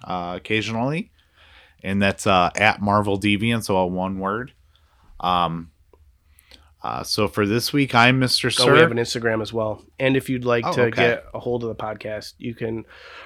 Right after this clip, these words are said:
Speaker 2: write to us, contact at marvel deviants dot com.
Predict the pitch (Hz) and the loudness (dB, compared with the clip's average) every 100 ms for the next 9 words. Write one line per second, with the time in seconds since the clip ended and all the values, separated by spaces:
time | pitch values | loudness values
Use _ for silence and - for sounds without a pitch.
0 | - 139 139 131 117 113 - - _ _ | 0 2 2 2 2 0 -6 -16 _ _
1 | _ - 127 120 120 123 123 - - 117 | _ -6 0 0 0 -4 -4 -8 -8 -6
2 | 98 107 110 104 104 98 92 - - - | -6 -8 -12 -12 -12 -12 -14 -12 -12 -12
3 | - 71 - | -16 -16 -20